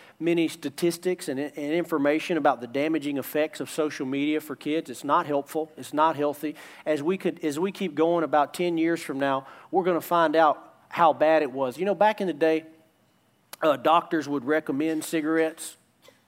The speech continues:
you know, to help stress, he-, help relieve stress 'cause they just didn't know everything.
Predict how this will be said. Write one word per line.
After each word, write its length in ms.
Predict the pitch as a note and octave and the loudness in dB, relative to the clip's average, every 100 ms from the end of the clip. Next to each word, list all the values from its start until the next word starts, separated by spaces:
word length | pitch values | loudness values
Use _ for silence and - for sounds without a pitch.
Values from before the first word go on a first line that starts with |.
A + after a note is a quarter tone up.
| _ - | _ -4
you 80 | D#3+ | 0
know, 120 | D#3+ | 2
to 60 | |
help 220 | C#3+ E3 - | 2 0 -2
stress, 460 | - E3+ E3+ - _ F3 D3 | 0 2 0 -6 _ -2 0
he-, 120 | F#3+ F#3+ | -2 0
help 260 | F3+ F#3 | 0 2
relieve 260 | E3 F3 E3+ | 0 0 0
stress 300 | - E3+ E3+ | -2 0 0
'cause 140 | D3+ | -2
they 80 | D#3 | -2
just 180 | D3+ C#3+ | -2 -2
didn't 200 | D#3+ C#3 | -2 2
know 180 | D#3+ E3 | 2 2
everything. 480 | D3+ D3+ E3 E3+ | -2 -6 -8 -10